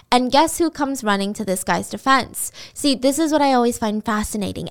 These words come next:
Everybody has a different view on what's right. I know some people who would choose their kids over everything and everyone, like my sister. But then you have some people that would choose their partners over their kids.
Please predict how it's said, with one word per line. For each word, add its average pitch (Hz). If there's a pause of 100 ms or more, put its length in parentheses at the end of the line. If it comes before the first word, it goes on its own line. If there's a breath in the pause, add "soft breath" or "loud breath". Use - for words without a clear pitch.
Everybody 302
has 254
a 226
different 214
view 202
on 185
what's -
right. - (280 loud breath)
I 226
know 226
some 254
people 262
who 233
would 202
choose 254
their 247
kids 214
over 196
everything 240
and 202
everyone, 170 (300 soft breath)
like 190
my 208
sister. - (320 loud breath)
But 240
then 240
you 220
have 214
some 330
people 240
that 214
would 196
choose 233
their 185
partners 233
over 165
their -
kids. -